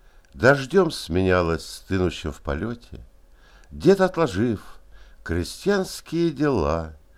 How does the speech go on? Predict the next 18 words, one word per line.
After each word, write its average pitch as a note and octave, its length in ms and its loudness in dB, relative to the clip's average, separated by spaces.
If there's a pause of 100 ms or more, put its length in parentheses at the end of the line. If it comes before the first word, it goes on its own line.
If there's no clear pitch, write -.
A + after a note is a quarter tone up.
(240)
брал D#2 320 -2
с - 120 -14
полки F3+ 580 -2
книгу D#2 560 -6
в - 260 -14
тёмном D#2 500 -4
переплёте D#2+ 1000 -6 (840)
и, F2 80 -2
распахнув C3+ 920 4
её B2+ 380 2
на B2 140 2
два A2 240 0
крыла, A#2 640 -4 (1400)
в F2 80 0
мерцании C3+ 680 4
свечи A#2+ 600 -6 (160)
перед D#2 320 -4
божницей C#2 960 -10